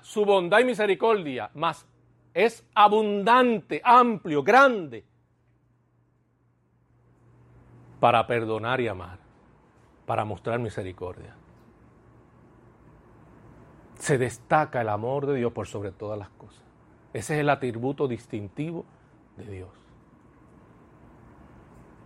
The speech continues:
Que Dios va a juzgar al malo por su maldad, no estamos diciendo que no. Pero eso no quiere decir que lo odie,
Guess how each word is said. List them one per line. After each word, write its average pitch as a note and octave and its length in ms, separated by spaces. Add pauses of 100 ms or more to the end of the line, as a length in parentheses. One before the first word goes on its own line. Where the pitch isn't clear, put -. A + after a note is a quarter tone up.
(520)
Que A2 120
Dios B2+ 240
va D#3+ 80
a - 20
juzgar D3 560 (220)
al A#2 180
malo C3 280
por B2 140
su C#3 120
maldad, C3 420 (300)
no A2+ 100
estamos C3 300
diciendo B2 340
que G2 120
no. A#2+ 160 (2500)
Pero A2 180
eso B2 120
no C#3 120
quiere C#3 160
decir B2 260
que C3+ 120
lo G#2 100
odie, A2+ 360